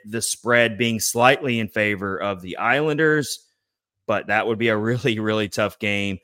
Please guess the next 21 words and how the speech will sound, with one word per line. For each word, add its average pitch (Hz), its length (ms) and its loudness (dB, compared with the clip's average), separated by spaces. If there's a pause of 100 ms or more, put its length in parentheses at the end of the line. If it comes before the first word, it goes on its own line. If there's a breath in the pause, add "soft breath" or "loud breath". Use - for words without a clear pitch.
(280 soft breath)
to 113 160 -4
bet 113 260 2
on. 113 480 2
Dallas 120 320 6
Stars, 131 600 2
they 117 560 4
are 107 560 2
at 104 200 0
the 104 60 -10
Chicago 101 480 -2
Blackhawks 143 680 4
and 110 140 -2
are 104 120 0
pretty 107 320 -4
heavy 104 260 0
favorites, 107 500 -2
as 101 240 -4
you 104 80 -6
would 95 100 -6
expect, - 520 -4
over 104 480 -6